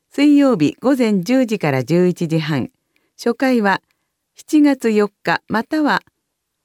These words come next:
木曜日の午後一時半から三時。初回は七月五日。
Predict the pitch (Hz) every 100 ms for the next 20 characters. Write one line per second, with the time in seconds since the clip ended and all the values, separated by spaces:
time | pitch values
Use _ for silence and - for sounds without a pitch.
0 | _ 208 247 311 349 339 269 226 175 -
1 | 131 220 180 - 170 - 226 220 226 202
2 | 156 135 147 208 185 123 127 - _ _
3 | _ - 208 226 220 202 185 - - -
4 | - 277 254 233 - - - 131 - -
5 | 120